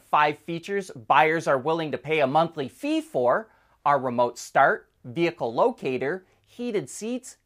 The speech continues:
dash cams, and a digital key. And Tesla, Jeep, Dodge, and Ford buyers were more likely to say that they're willing to pay for subscription services.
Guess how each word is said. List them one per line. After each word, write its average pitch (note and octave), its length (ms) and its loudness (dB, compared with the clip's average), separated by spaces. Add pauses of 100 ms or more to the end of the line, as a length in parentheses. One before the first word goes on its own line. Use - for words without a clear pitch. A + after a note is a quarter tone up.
(160)
dash D3 400 -2
cams, F#3+ 480 -6 (280)
and D#3 400 -4
a C#3+ 100 -4
digital A#2+ 540 -8
key. D3 400 -8 (520)
And A#2 160 -12
Tesla, F#2+ 580 -4 (120)
Jeep, G3 420 -6 (240)
Dodge, F#3+ 480 0
and B2+ 160 -8
Ford D4 380 -2
buyers A#2+ 480 0 (340)
were F#3+ 160 2
more G3 280 2
likely F3 540 -2
to A2 120 -16
say C#3 220 -4
that A2+ 200 -6
they're A#2 140 -4
willing A#2 380 -6
to A2 80 -12
pay G#2+ 260 -10
for C3 220 -10
subscription C3 720 -10
services. A2+ 920 -8